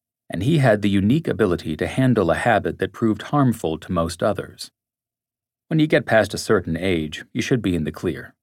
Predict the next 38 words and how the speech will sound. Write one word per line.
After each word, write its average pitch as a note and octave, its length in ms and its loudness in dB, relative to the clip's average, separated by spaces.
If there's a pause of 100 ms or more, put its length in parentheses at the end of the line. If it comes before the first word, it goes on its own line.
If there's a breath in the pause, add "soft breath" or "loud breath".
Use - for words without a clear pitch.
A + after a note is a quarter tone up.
(120)
he - 60 -6
said. - 340 -12 (960)
Brown F#2 420 2
was D#2+ 140 -2
almost F2+ 380 0
as E2+ 100 -6
smooth E2+ 440 -4
and F2 160 -2
capable F2 440 -2
with E2+ 160 -4
investors, E2+ 640 -2 (520)
but F#2 160 0
Mercer A#2+ 480 2
was E2+ 160 -2
another E2 320 0
story. - 540 -6 (800)
R G#2+ 180 6
I A2 120 6
E G2 180 0
F's F#2 240 0
marketers G2+ 520 2
tried G#2+ 260 -2
to G#2 60 0
keep - 240 -6
him G2+ 140 -2
away F#2 380 0
from E2+ 200 -6
clients, E2+ 600 -6 (320)
lest F#2+ 240 2
he G2+ 100 0
laugh F2 500 0
at F2 60 -2
an F2 120 -2
unexpected F#2 640 -4
point G2 300 -2
in E2+ 100 -2
a F2 60 -2
conversation F2 880 -2